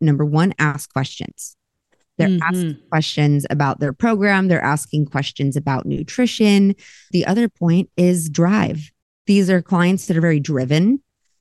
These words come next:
Speaker 1: They're clients that really try to pick up on that self-reliance, and they're resourceful.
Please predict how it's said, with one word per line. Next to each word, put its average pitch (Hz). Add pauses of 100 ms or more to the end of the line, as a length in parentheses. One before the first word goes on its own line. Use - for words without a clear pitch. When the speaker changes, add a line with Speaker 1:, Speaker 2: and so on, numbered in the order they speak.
(160)
Speaker 1:
They're 175
clients 175
that 151 (540)
really 190
try 180
to 170
pick 170
up 170
on 160
that 151
self-reliance, 151 (580)
and 165 (140)
they're 175
resourceful. 160